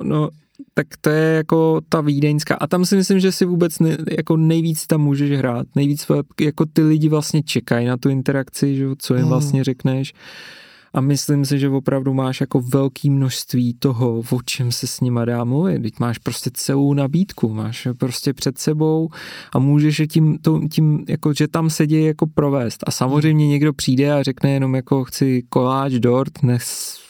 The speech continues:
Speaker 1: neštvěte mě už jako dál, jenom to přineste, já se chci tady tomu věnovat.“ Ale ty, ty si je přece můžeš v rámci toho prostě oťuknout. Jako hodíš, hodíš vtípek, nereagujou, OK,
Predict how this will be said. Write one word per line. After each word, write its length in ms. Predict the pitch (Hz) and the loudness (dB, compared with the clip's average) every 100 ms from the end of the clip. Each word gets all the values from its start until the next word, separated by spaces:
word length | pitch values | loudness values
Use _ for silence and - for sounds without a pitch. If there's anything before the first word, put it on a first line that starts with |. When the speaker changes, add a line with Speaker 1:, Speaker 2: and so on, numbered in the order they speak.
| - - _ | -20 -20 _
Speaker 1:
neštvěte 560 | 120 110 - 135 - 139 | -6 -6 -4 -4 0 0
mě 260 | 135 131 | 0 0
už 280 | 139 151 - | 0 -2 -2
jako 240 | 135 - 131 | -4 -2 -2
dál, 380 | 120 120 139 | 0 0 0
jenom 180 | 156 143 | 2 2
to 120 | 135 | 0
přineste, 460 | 123 - 131 139 156 | -2 -2 -2 -2 -2
já 160 | 139 131 | -2 -2
se 160 | - | -4
chci 180 | 135 - | -4 -4
tady 280 | 135 131 135 | -2 -2 0
tomu 220 | 135 135 | 0 0
věnovat.“ 360 | 131 135 151 127 - - - - - - - - _ - | 0 0 -2 -4 -8 -10 -10 -12 -14 -20 -20 -20 _ -4
Ale 240 | 123 139 - _ _ _ | 0 0 -2 _ _ _
ty, 180 | 147 - - | -2 -2 0
ty 120 | 143 | 0
si 140 | - | 2
je 80 | 143 | 0
přece 280 | - 131 139 | 0 -2 2
můžeš 500 | 135 131 127 127 139 | 2 4 4 2 2
v 60 | 139 | 0
rámci 380 | 131 123 - | 0 0 0
toho 240 | 127 131 131 | 0 0 0
prostě 320 | 131 - 147 | -2 0 0
oťuknout. 720 | 131 - 139 - 127 110 120 _ _ _ _ | 0 0 -2 0 -2 -2 -8 _ _ _ _
Jako 180 | 120 127 | -2 2
hodíš, 480 | 127 127 135 135 - | 2 2 0 -2 -2
hodíš 380 | 123 135 143 - | -2 0 0 -2
vtípek, 520 | - 139 127 139 - | -2 -2 2 0 0
nereagujou, 680 | 135 127 131 131 135 135 139 | 0 0 0 0 2 2 0
OK, 340 | - 139 135 | 2 0 2